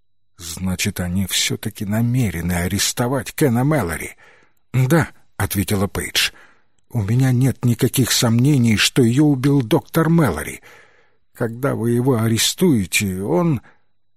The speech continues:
"Боюсь, мы не сможем арестовать его". Пейдж удивлённо посмотрела на окружного прокурора.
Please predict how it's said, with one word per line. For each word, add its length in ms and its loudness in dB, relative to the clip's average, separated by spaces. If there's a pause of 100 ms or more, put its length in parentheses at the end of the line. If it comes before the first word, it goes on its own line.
(420)
"Боюсь, 720 -2 (580)
мы 240 2
не 100 2
сможем 500 2
арестовать 580 -2
его". 160 -12 (1120)
Пейдж 440 -2
удивлённо 600 0
посмотрела 720 0
на 180 2
окружного 540 0
прокурора. 680 -2